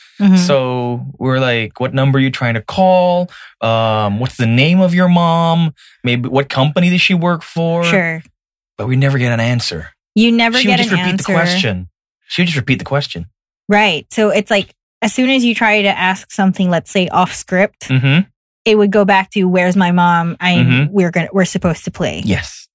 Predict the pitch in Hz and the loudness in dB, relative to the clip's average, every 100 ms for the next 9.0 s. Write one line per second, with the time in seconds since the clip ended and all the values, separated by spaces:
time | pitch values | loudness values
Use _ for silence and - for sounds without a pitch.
0 | _ _ _ - - - 98 - _ - | _ _ _ -14 -12 -10 -12 -14 _ -2
1 | 233 220 220 240 247 240 240 247 240 214 | 0 2 0 0 0 0 0 2 2 2
2 | 214 196 202 180 - _ _ - 220 202 | 0 0 0 -2 -6 _ _ 0 0 0
3 | - 147 131 - 180 185 160 170 151 143 | -2 -2 -2 -6 -2 0 -2 -4 -2 -2
4 | 64 - _ 110 110 87 _ _ _ _ | -2 -8 _ 0 0 -2 _ _ _ _
5 | _ 135 127 143 143 - 143 139 131 127 | _ -2 0 0 -2 0 0 2 0 -2
6 | 143 135 123 127 - 123 120 120 120 120 | -2 0 -2 -4 -4 -4 -4 -2 -2 0
7 | 110 - 104 98 113 - 139 131 107 _ | -2 -2 -2 0 -4 -6 -4 -4 -6 _
8 | _ _ 123 110 98 87 95 104 117 95 | _ _ -6 -2 -2 -2 -4 -4 -4 -4